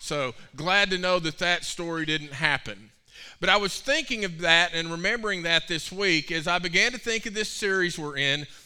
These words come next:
called Creating the Church. And so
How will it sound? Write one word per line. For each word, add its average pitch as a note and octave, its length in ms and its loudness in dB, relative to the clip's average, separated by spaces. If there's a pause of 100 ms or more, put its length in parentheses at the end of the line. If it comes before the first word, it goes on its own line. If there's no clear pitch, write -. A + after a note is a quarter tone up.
called F3 480 -4 (300)
Creating G3+ 600 0
the F#3+ 80 -8
Church. C#3+ 680 -8 (340)
And F#3+ 160 0
so G#3+ 320 0